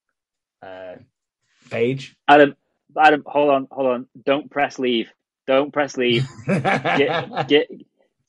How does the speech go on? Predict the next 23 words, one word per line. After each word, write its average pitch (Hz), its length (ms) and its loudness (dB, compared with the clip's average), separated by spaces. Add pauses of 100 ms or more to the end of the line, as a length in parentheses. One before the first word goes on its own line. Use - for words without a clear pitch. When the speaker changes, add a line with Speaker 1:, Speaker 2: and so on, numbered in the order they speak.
Speaker 2:
just 254 240 2
give 277 180 2
it 254 100 6
a - 20 0
second 220 460 2
and 135 200 -4
see 175 300 2
if 165 140 0
he 165 80 2
realises 127 840 0 (380)
that 131 180 -2
this 143 260 4
is 147 200 0
fucking 139 640 -6
ridiculous. 117 760 -2 (1300)
Speaker 1:
I 277 80 -4
think 392 160 -4
that's 165 160 -2
a 170 60 -6
nice 131 180 -2
little 165 120 -6
fact, 277 320 -6
that. 190 280 -6